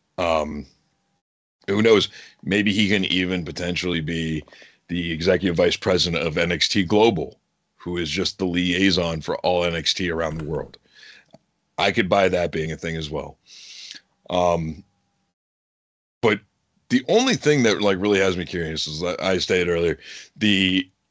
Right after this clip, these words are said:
contract or the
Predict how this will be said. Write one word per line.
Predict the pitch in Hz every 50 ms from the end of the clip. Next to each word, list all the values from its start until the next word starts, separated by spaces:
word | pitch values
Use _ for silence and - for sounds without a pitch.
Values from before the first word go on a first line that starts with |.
| -
contract | - - 139 151 156 165 160 - 147 143 131 120 113 107 - - - _ _ _ _ _ _ _ _ _ _ _ _ _ _ _ _ _ - -
or | 110 113 113
the | 104 90 107 101 98 95 95 92